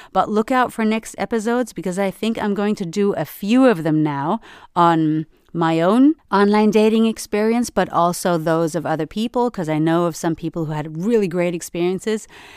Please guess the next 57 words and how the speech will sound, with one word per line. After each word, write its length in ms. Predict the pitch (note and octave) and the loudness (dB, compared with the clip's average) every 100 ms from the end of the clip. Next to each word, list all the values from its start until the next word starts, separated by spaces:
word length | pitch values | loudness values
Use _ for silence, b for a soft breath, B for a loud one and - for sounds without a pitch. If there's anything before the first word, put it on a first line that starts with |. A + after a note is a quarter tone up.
| B | B
Me, 220 | - F#3 G#3 | 0 0 2
I 120 | F3 | 0
just, 300 | E3 E3 - | -2 -4 -6
I 80 | E3+ | -4
got 200 | D#3+ D3+ | -4 -2
bored. 280 | D#3+ D#3 C#3 | 0 0 -2
I 60 | |
was 100 | C#3+ | -8
like, 160 | D3+ D3 | -8 0
"Man, 160 | F3 | 2
I 80 | E3+ | 2
could 140 | E3+ F3+ | -2 -2
be 120 | D#3 | 0
reading 300 | D#3 D#3 D3 | 0 0 -2
a 40 | |
book 240 | C#3+ G3+ - | -2 -2 0
right 200 | F#3+ F3+ | -2 2
now 320 | F3+ F3 E3+ | 2 4 2
or 100 | D3 | -2
catch 280 | - D#3 - | -4 -8 -8
this 160 | E3+ | -10
exhibit." 400 | E3 D3+ F#3 F#3 | -8 -4 -2 -2
Instead, 220 | D3+ - E3 | -4 -4 -4
I'm 100 | D3+ | -4
sitting 320 | - G3+ D3+ | -4 -8 -6
here 260 | D3 D3 D3+ B B | -4 -4 -8 B B
and, 420 | F3 D#3 D3 D3 D3+ _ _ - | -6 -2 -2 -2 -6 _ _ -4
you 140 | G#3 | 0
know, 140 | D3+ C3 | 0 -4
swiping 640 | - F#3 F3 F#3+ F3 D#3+ | -6 -4 -2 0 0 -2
all 100 | D#3+ | -2
these 220 | D#3+ D#3+ | -4 -6
people 340 | - F#3+ - D3+ | -8 -8 -6 -4
that 140 | D#3+ | -4
don't 200 | E3+ F3 | -2 -2
even 360 | F#3 E3+ E3+ - - _ _ B3 | -2 -2 -2 -6 -18 _ _ -6
remotely 1120 | F#3 G3+ G3+ G3+ G#3+ B3+ C#4+ G3 E3 - C3+ b | 0 4 6 6 6 6 4 2 -2 -4 -10 b
motivate 560 | - F3+ D#3 D#3+ D#3 D3+ | -2 0 0 -2 -4 -4
me 160 | D3+ D3 | -6 -6
to 140 | - | -10
swipe 380 | - F3 D#3+ - | -10 -8 -8 -6
right 260 | D#3 D3 | -8 -6
instead 300 | D3+ C#3 D3 | -8 -8 -8
of 100 | C#3+ | -8
left. 300 | D3+ - - - b b _ | -8 -12 -16 -20 b b _
So 140 | G#3 | 0
that's 180 | G#3+ G#3 | 2 4
all 100 | G3 | 2
I'm 100 | F3+ | 4
gonna 160 | F3 | 2
say 160 | D#3+ E3 | 0 -2
about 220 | D#3+ D#3+ | -4 -4
the 100 | E3 | -4
online 320 | E3+ E3 D#3 | -2 -2 -2
dating 340 | D#3 D3+ C#3+ - | -2 -2 -4 -8
for 160 | - | -10
now. 260 | D#3 - - | -10 -10 -14